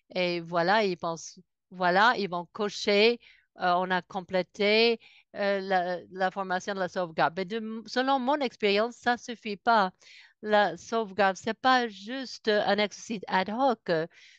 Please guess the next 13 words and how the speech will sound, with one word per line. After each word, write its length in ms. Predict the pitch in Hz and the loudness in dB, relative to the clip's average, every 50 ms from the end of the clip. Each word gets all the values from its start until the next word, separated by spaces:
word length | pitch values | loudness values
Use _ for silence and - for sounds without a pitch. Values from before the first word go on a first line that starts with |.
| _ _ _ _ _ _ _ _ _ _ _ _ _ _ | _ _ _ _ _ _ _ _ _ _ _ _ _ _
Il 100 | - 202 | -14 -14
faut 200 | 190 - 226 220 | -6 -6 -6 -6
continuer. 640 | - - 254 240 214 - 247 233 247 240 226 202 185 - - - - _ _ | -4 -4 -4 -4 -4 -6 -6 -2 0 2 2 2 0 -2 -8 -18 -20 _ _
Il 140 | 247 254 247 | 0 2 4
est 160 | 262 262 254 | 4 2 2
nécessaire 500 | 247 262 277 - - 269 - - 294 277 | 0 -2 -4 -4 -6 -6 0 0 0 0
de 160 | 226 240 233 - _ | 0 -4 -4 -6 _
contextualiser 1500 | - 269 277 302 277 _ _ - 254 247 - - - - 240 226 226 233 226 208 196 196 208 214 220 220 226 233 233 220 | -4 -4 -4 -4 -6 _ _ -4 -4 -4 -4 -12 -2 2 2 4 4 2 0 -2 -4 -2 0 2 4 4 4 2 2 0
la 140 | 214 208 | -2 -4
sauvegarde 640 | 196 - - 208 202 185 180 - 196 196 202 196 190 | -4 -6 -10 -10 -10 -6 -2 0 2 2 2 0 -2
dans 280 | 185 190 185 180 180 175 | -4 -2 -2 -2 -2 -4
le 140 | 175 175 175 | -6 -8 -4
pays. 380 | - 233 254 277 277 233 202 | 0 0 0 0 0 -4 -6